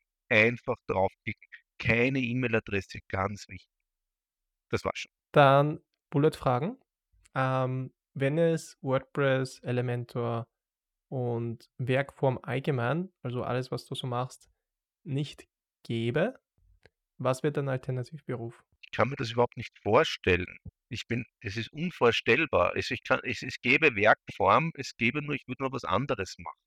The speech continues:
Speaker 1: Also es, es gäbe auf jeden Fall in irgendeiner Form Werkform. Vielleicht wäre ich unabhängiger Straßenkehrer, aber ich wäre auf jeden Fall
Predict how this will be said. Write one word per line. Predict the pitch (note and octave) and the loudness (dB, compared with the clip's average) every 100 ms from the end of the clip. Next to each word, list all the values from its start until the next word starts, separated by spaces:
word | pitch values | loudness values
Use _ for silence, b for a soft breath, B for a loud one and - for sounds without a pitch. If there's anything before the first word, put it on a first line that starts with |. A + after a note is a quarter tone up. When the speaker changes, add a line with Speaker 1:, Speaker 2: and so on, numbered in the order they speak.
| _ | _
Speaker 1:
Also | G#2+ A#2+ | -2 0
es, | A2 | 0
es | C3 - | -2 -6
gäbe | - C3 D3+ B2+ | 2 2 4 0
auf | - | 0
jeden | B2 D3+ | -4 -4
Fall | - B2+ C3 | -2 0 0
in | B2+ | -4
irgendeiner | C3+ C#3 B2+ - | -4 -4 -4 -4
Form | A#2+ A#2+ | -4 0
Werkform. | A2 - - | 0 0 -4
Vielleicht | A2 - - | -2 -2 -2
wäre | G#2+ B2 | -2 0
ich | - - _ | -4 -12 _
unabhängiger | C3+ D#3+ - B2 C3 C3+ | -6 -4 -2 -2 -2 -6
Straßenkehrer, | - G#2+ F#2+ - - G#2 - F#2+ F2 F2+ - B B | -10 -2 0 0 -2 -8 -4 -4 -2 -4 -8 B B
aber | G#2+ A2 | -4 -4
ich | A2 | 2
wäre | A#2+ | 2
auf | A#2 | 2
jeden | A#2+ - | -4 -8
Fall | - | -12